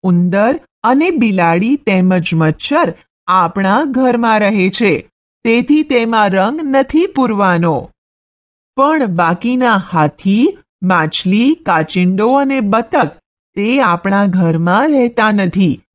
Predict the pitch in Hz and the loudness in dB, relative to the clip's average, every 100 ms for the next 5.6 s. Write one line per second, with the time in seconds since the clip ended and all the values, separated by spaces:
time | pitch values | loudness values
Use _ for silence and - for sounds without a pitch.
0 | _ _ 196 190 190 254 269 208 180 180 | _ _ -2 -2 0 0 0 0 0 2
1 | 202 381 _ - 277 302 285 269 247 247 | 0 -2 _ -6 -2 0 0 -4 -2 -2
2 | 226 208 190 185 165 127 - _ _ _ | 0 0 0 0 -2 -4 -8 _ _ _
3 | _ _ _ _ _ _ _ _ _ _ | _ _ _ _ _ _ _ _ _ _
4 | _ _ _ _ _ _ _ - 285 277 | _ _ _ _ _ _ _ -6 0 0
5 | 233 233 - 208 180 95 | 0 -2 -2 0 0 -2